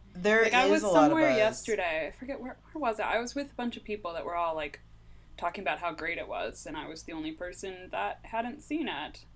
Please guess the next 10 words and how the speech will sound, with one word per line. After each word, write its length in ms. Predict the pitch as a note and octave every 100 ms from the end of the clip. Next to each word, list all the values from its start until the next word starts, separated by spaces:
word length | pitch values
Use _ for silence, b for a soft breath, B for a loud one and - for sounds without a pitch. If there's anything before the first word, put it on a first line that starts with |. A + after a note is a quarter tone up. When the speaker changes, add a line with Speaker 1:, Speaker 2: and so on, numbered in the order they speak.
| - D3+
Speaker 2:
Um, 60 |
Speaker 1:
It's, 400 | A3 C#4+ D#4 - -
it's 260 | C4+ B3+ C4
really, 500 | C#4+ F4 F#4 F4 D#4+
you 200 | A3+ A#3
know, 100 | G#3+
it's 240 | G#3 G#3+
such 380 | - A#3+ B3 D4
a 160 | B3+
different 720 | A3 - E3 E3 F3 E3 D3